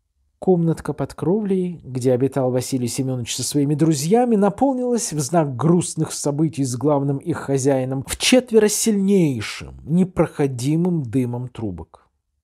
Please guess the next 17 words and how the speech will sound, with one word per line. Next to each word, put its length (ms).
Несколько 480
стаканов 720
после 360
пунша 420
было 240
уже 200
разбито, 640
две 260
пустые 520
бутылки 540
катались 640
по 180
полу, 520
и 160
три 560
гитары 920
отчаянно 920